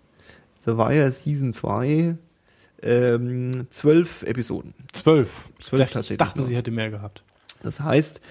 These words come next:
Speaker 1: äh, ähm, ich würde sagen, wir machen wieder so, äh, die erste Hälfte,
Speaker 2: Mhm.
Speaker 1: die ersten sechs. Und dann, äh, äh, treffen wir uns, äh,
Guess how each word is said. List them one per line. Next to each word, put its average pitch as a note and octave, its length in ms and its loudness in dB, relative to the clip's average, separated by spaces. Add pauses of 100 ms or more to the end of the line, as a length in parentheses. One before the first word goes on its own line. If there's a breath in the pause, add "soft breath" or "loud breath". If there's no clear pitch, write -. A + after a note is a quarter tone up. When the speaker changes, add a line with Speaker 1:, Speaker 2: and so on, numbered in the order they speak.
(280 loud breath)
Speaker 1:
äh, A#2 300 4 (120)
ähm, A#2 460 2
ich - 160 -4
würde A#2+ 200 2
sagen, A2+ 400 2
wir B2+ 100 2
machen B2+ 280 0
wieder B2+ 220 4
so, B2 420 4
äh, A2+ 220 0
die A2 120 -2
erste A#2 320 -2
Hälfte, C#3+ 400 2 (400)
Speaker 2:
Mhm. C3 220 0 (120)
Speaker 1:
die - 80 -8
ersten - 280 -2
sechs. D3 400 -2 (800 loud breath)
Und G#2+ 180 -2
dann, G#2+ 240 4
äh, G#2+ 760 0
äh, G2 40 -2
treffen G#2+ 340 -2
wir A2+ 100 2
uns, A#2 560 -2
äh, A2 300 2